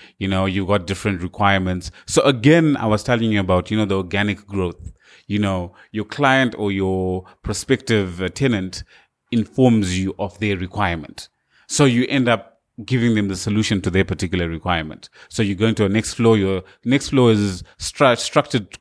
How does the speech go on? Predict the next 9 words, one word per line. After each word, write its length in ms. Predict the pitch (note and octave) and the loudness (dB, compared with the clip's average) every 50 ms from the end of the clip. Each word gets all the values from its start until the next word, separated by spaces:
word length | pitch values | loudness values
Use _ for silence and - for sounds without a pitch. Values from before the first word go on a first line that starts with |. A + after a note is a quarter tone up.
| - A#2+ | -8 -8
slightly 400 | A#2+ - - C3+ B2 A2+ A2+ A2 | -8 -2 0 2 2 2 0 -2
differently. 720 | F#2 F2+ A2+ G#2+ - C3 A#2 A2 A2+ A2+ A2+ A2+ G#2+ - _ _ _ _ _ _ _ - | -2 -2 -4 -2 -2 -4 -4 -2 -2 -2 -2 -2 -4 -8 _ _ _ _ _ _ _ -12
The 180 | F#2 F2+ G2+ | -6 -2 2
next 240 | G#2+ C3+ D3 - - | 4 2 2 2 0
floor 180 | C#3 C3+ B2 A2+ | 2 2 4 4
is 160 | G2+ - - | 2 0 -2
stru-, 400 | - B2+ A#2 G#2 - - - A2+ | 0 2 2 2 0 -4 -12 -10
structured, 500 | - - B2+ A2+ - A#2 G#2 F#2 F2 G2 G2 | -6 -4 -4 -4 -2 -4 -6 -6 -6 -8 -6
uh, 480 | G#2 G2+ G2 G2 G2 F#2+ F#2+ F#2 F#2+ | -4 -4 -2 -2 -2 -2 -4 -4 -6